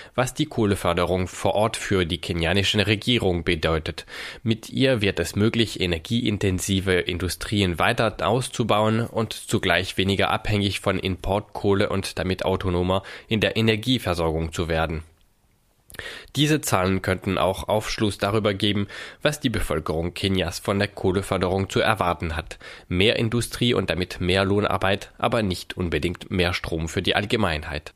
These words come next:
Gegen Kohleförderung und Kohlekraft ist in Kenia und in anderen afrikanischen Ländern eine Bewegung entstanden,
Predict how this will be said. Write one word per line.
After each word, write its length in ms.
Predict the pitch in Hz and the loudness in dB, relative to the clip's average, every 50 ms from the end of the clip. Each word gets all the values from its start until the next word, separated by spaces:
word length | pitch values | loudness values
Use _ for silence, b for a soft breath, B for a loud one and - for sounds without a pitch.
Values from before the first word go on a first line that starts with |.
| B B B B B B B B _ | B B B B B B B B _
Gegen 300 | - 139 143 143 139 131 | 0 2 2 2 0 0
Kohleförderung 720 | - - 123 110 107 101 - 113 101 101 90 98 98 95 | 0 0 2 2 2 2 2 0 0 2 2 2 2 2
und 140 | 87 87 - | 2 0 -2
Kohlekraft 600 | - - 98 95 101 - - - 101 - - - | 0 0 2 2 2 0 -2 -2 -4 -4 -4 -8
ist 180 | 107 - - | -8 -6 -4
in 140 | 98 92 90 | -4 -4 -4
Kenia 340 | - - 101 101 101 104 101 | -2 0 0 2 4 4 4
und 220 | - 95 92 - | 2 2 0 0
in 80 | 82 85 | 0 0
anderen 340 | 85 98 101 98 101 98 - | 0 0 0 0 0 0 0
afrikanischen 720 | - 101 - - - - - - 87 92 92 - 104 90 | -2 -2 -2 -4 -6 -4 -2 -2 -2 0 0 0 0 2
Ländern 420 | 87 85 92 95 98 101 98 98 - | 2 2 4 4 2 2 2 0 0
eine 240 | - 92 87 87 | 0 0 0 0
Bewegung 520 | 82 85 82 82 - 92 95 - 101 101 - | 0 0 -2 2 2 2 2 2 0 0 0
entstanden, 600 | - 95 - - - - 101 98 - 107 104 | 0 0 -2 -2 0 -2 -2 0 -2 -4 -4